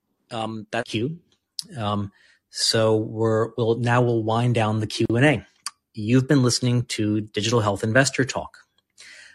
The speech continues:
Um, you'll find a list of upcoming Investor Talk shows at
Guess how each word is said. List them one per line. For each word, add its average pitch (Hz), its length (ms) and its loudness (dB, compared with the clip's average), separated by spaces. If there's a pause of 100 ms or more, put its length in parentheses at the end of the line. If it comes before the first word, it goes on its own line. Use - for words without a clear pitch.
(160)
Um, 98 460 -2 (840)
you'll 120 200 4
find 135 400 2
a 131 160 -4
list 113 340 2
of 98 140 -6 (100)
upcoming 117 560 0
Investor 107 400 -2
Talk - 240 -6
shows 101 600 2 (160)
at 107 400 -2